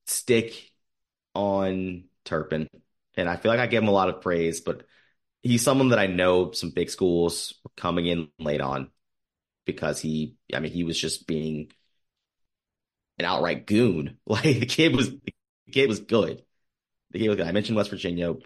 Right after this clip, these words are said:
was, had come in late on him. I know that, you know, a couple of Big Ten, I know the Hokies came in on him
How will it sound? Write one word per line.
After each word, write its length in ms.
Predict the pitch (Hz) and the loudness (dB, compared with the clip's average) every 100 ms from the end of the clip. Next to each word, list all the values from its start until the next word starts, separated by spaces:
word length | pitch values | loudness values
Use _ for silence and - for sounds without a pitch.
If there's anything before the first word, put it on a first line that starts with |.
| - | -6
was, 300 | 87 80 - | -4 -4 -4
had 160 | 90 - | -6 -4
come 160 | 87 | -4
in 100 | 82 | -2
late 140 | 85 78 | -2 -2
on 120 | 78 | -2
him. 340 | 82 80 76 _ _ _ _ _ _ _ _ _ _ _ | -2 -4 -6 _ _ _ _ _ _ _ _ _ _ _
I 80 | 85 | -6
know 680 | 87 90 90 90 90 - - _ _ _ _ | 0 2 4 4 2 0 -14 _ _ _ _
that, 800 | 85 85 82 80 78 - - - - _ _ _ _ _ _ _ _ _ _ _ _ - | -6 -2 0 0 -2 -4 -6 -8 -12 _ _ _ _ _ _ _ _ _ _ _ _ -12
you 140 | - | -12
know, 140 | - - - | -12 -10 -10
a 60 | |
couple 360 | - 98 98 101 | -2 0 2 0
of 100 | 101 | 2
Big 200 | 104 - | 0 2
Ten, 120 | 98 | 0
I 40 | 87 | 2
know 120 | 90 | 0
the 80 | 92 | 2
Hokies 340 | 90 98 - | 0 -2 -4
came 180 | 90 87 | -2 0
in 100 | 82 | 0
on 140 | 80 | -2
him 320 | 85 82 80 | -2 -2 -4